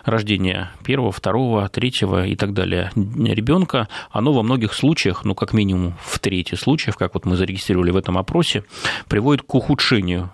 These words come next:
материального положения, а значит, нужны меры, которые бы позволили бы эх-, это ухудшение компенсировать.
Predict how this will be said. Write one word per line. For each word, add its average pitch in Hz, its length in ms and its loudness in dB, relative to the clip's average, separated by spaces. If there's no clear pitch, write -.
материального 92 640 0
положения, 127 480 2
а 101 140 0
значит, 110 320 -2
нужны 113 420 4
меры, 135 320 4
которые 110 320 2
бы 95 80 -6
позволили 110 500 2
бы 98 240 2
эх-, 110 200 0
это - 260 0
ухудшение 120 640 2
компенсировать. - 760 -2